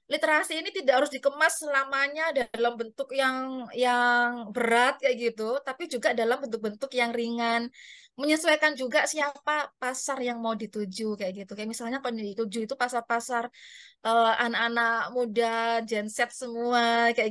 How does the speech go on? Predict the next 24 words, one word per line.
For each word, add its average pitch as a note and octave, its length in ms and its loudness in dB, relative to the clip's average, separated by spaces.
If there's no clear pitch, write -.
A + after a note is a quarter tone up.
gitu A#3 120 -6
yang A#3+ 120 2
akrab A#3+ 280 0
sekali A3+ 480 -2
dengan G#3+ 320 0
TikTok C4 320 -6
misalnya, B3 800 2
maka A3 160 -4
kita B3 240 -6
bisa G#3+ 240 -8
gunakan G3 320 -4
juga, G#3+ 320 -2
em, G3+ 160 -2
TikTok A3 240 -6
dan G#3+ 160 0
saya G#3+ 240 -2
rasa B3 120 -2
Pesat A#3 320 -4
sangat, G#3 280 -4
sangat G#3+ 400 -6
produktif A3+ 400 -6
untuk A3+ 160 -8
memproduksi G#3+ 800 -6
video-video, G#3 960 -2